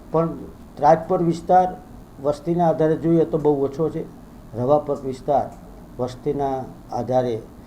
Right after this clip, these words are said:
વધારે છે. મેં સરકારમાં અને પાણી પુરવઠા બોર્ડને રજૂઆત કરી કે અમને છત્રીસ કલાક પાણી મળવું જોઈએ, પણ આજની તારીખમાં છત્રીસ કલાક પાણી મળ્યું નથી અને એના હિસાબે થોડો પાણીની શોર્ટેજ રહે છે.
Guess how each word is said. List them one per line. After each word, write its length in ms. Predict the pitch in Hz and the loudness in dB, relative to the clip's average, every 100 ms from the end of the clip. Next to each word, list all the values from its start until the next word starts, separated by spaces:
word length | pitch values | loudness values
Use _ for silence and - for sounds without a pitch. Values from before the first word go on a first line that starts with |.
| - - | -18 -10
વધારે 360 | 110 131 139 147 | -4 0 2 2
છે. 240 | 151 - - - - - | -2 -6 -12 -20 -16 -10
મેં 80 | 123 | -8
સરકારમાં 680 | 127 127 143 135 139 143 | -6 -6 -2 -2 -2 -6
અને 120 | 143 123 | -6 -6
પાણી 260 | 127 131 | -6 -6
પુરવઠા 280 | 120 131 131 | -6 -8 -6
બોર્ડને 480 | 120 120 123 127 117 - - - - - 107 | -6 -6 -6 -6 -8 -12 -20 -20 -20 -16 -10
રજૂઆત 420 | 110 139 147 147 | -2 2 2 2
કરી 180 | 147 156 | -2 -2
કે 200 | - 135 | -4 -4
અમને 220 | 135 131 | -4 -6
છત્રીસ 360 | - 120 160 170 | -8 -6 -4 -2
કલાક 320 | 147 135 - | 0 -2 -4
પાણી 200 | 117 131 | -8 -6
મળવું 520 | 113 117 131 127 117 | -6 -4 -2 0 -2
જોઈએ, 240 | 98 95 - - - - - | -6 -10 -14 -16 -18 -18 -6
પણ 100 | 139 | 0
આજની 240 | 131 127 | 0 -2
તારીખમાં 380 | 135 147 139 147 | -4 -4 -4 -6
છત્રીસ 340 | - 123 139 139 | -6 -6 -6 -4
કલાક 300 | 127 131 127 - - - - - | -2 -2 -2 -6 -18 -18 -16 -10
પાણી 200 | 127 127 | -4 -2
મળ્યું 380 | 120 113 120 143 | -2 -2 -2 -2
નથી 360 | 139 139 151 - - - - | -2 -4 -6 -6 -16 -18 -12
અને 140 | 131 123 | -6 -4
એના 140 | 131 | -2
હિસાબે 340 | 127 127 120 123 | -4 -4 -4 -4
થોડો 240 | 120 120 | -4 -4
પાણીની 440 | 120 120 123 120 | -6 -8 -6 -8
શોર્ટેજ 440 | 127 - 110 113 110 - | -8 -8 -8 -6 -10 -10
રહે 180 | 107 107 | -8 -8
છે. 320 | - - - | -8 -14 -16